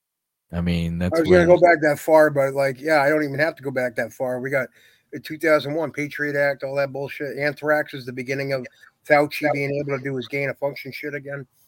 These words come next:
Speaker 2: You know, it was, it all
Speaker 1: Yep.
Speaker 2: goes back to two thousand one. But yeah, Kennedy for sure.
Speaker 1: Yeah, it, but n-, from two thousand one to, like, now, it's like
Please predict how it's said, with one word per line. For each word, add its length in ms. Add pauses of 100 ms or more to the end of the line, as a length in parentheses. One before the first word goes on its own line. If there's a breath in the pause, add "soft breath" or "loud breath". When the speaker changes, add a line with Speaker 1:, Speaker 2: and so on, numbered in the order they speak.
(160)
Speaker 2:
You 80
know, 100
it 80
was, 160
it 60
all 180
Speaker 1:
Yep. 80
Speaker 2:
goes 160
back 240
to 80
two 160
thousand 320
one. 260 (360)
But 100
yeah, 160
Kennedy 540
for 240
sure. 460 (720 soft breath)
Speaker 1:
Yeah, 280
it, 400 (1040)
but 100
n-, 380 (180)
from 240
two 180
thousand 400
one 280
to, 140
like, 220
now, 340
it's 180
like 240